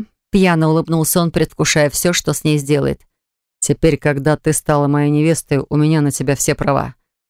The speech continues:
Думаю, ты это понимаешь". "Какие такие права?" уточнила она с приподнятой бровью. "Всякие", ответил он игриво и пошел в наступление.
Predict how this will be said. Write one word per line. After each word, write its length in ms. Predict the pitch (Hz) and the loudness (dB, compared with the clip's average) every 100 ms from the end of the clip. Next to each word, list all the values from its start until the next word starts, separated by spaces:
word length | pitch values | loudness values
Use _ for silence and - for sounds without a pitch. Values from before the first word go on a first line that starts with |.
| _ - | _ -10
Думаю, 440 | 143 151 151 151 | -2 0 2 0
ты 100 | 147 147 | 0 -2
это 140 | 160 | -2
понимаешь". 680 | - 147 143 147 - - - _ _ _ _ _ _ | -2 0 0 -2 -6 -8 -10 _ _ _ _ _ _
"Какие 380 | - 302 - 233 | -2 -2 0 0
такие 360 | - 151 - 156 | 0 -4 -2 -2
права?" 460 | - 202 170 127 _ _ _ _ | 0 0 -2 -6 _ _ _ _
уточнила 540 | - 208 - 190 160 156 | -2 0 0 2 2 2
она 140 | 156 | 0
с 100 | - | -2
приподнятой 540 | 196 180 175 156 151 | -4 0 0 0 0
бровью. 420 | 170 160 139 139 139 _ _ _ _ _ _ - | 0 2 0 -2 -8 _ _ _ _ _ _ -6
"Всякие", 840 | - - 156 127 - 147 151 180 - _ - | -2 2 2 0 0 0 2 0 -6 _ -6
ответил 440 | 190 208 - 190 | 0 0 2 0
он 200 | 180 185 | 2 2
игриво 280 | 180 208 196 | 4 2 2
и 40 | 175 | 2
пошел 340 | 165 - 139 | 0 0 0
в 40 | |
наступление. 640 | 160 - 175 170 143 139 | 0 -2 -2 0 0 -2